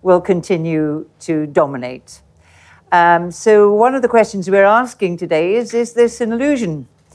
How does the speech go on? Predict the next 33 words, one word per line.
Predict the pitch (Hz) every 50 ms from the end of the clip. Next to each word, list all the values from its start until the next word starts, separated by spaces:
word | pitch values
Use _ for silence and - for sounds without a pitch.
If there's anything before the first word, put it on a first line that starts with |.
| _ _ _ _ _ _ - -
Um, | 208 202 202 202 202 202 190
there | - 226
are | 226
some | 226 - 247 233
contemporary | 220 240 226 208 - 220 202 190 202 196 185
Chinese | 196 - 175 170 196 240 294 311 302 -
thinkers | - 185 165 165 - 165 151 156 151
who | - 180 170
argue | 175 175 170 170 165 156 165 160 151 151
that | 165 156 - - _ _ _ _ _ _ _ _ _ -
old | 170 170 160 156 156
Chinese | - - 180 151 151 165 202 247 277 269 196 180
ideas, | 151 147 151 139 117 143 139 135 139 156 175 196 190
such | - 170 - - -
as | 160 151 - - _ _
Tianxia, | - - 214 170 160 156 147 - - 185 135 143 151 156 190 - _ -
all | - 190 180 170 160
under | 151 151 151 151 151
heaven, | 143 156 175 147 135 139 151 156 180 - _ _ _ _ _ _ _ _ -
have | 214 214 196
a | 226 214
greater | 170 220 233 247 233 254 240
potential | 240 208 - 196 190 170 156 - - 147 147
to | 143 - 160
promote | - - 170 160 165 160 156 151 151 _ _
global | - 170 170 160 156 160 160 151
harmony | - 165 156 156 151 147 147 147 151 143
than | 156 147 151
Western | 156 151 139 147 - 147 143
ideas | 147 147 143 151 151 147 143 143 139
of | 156 131 123
the | 143 143
individual. | 131 135 - 147 196 214 208 196 170 151 139 123 -